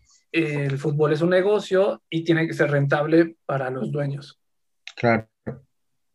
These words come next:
Speaker 1: Entonces, creo que también ayuda que no todos estos equipos están en una situación económica de poca madre. Entonces, pues, si les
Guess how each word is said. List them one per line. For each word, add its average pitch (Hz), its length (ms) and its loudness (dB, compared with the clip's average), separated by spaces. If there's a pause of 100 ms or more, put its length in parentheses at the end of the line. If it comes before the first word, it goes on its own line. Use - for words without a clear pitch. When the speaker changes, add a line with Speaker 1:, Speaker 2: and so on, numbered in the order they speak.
(140)
Speaker 1:
Entonces, 170 500 0
creo 196 180 2
que 202 300 0 (340)
también 165 400 4
ayuda 180 440 6
que 156 200 -2
no 160 400 2
todos 175 280 2
estos 170 320 0
equipos 170 440 0
están 156 320 -4
en 151 100 -4
una 156 200 -4
situación 147 920 -6 (300)
económica 143 580 0
de 131 100 -4
poca 143 300 -2
madre. 185 480 0 (1040)
Entonces, 170 640 0
pues, 143 180 -6
si 151 100 -4
les 143 400 -4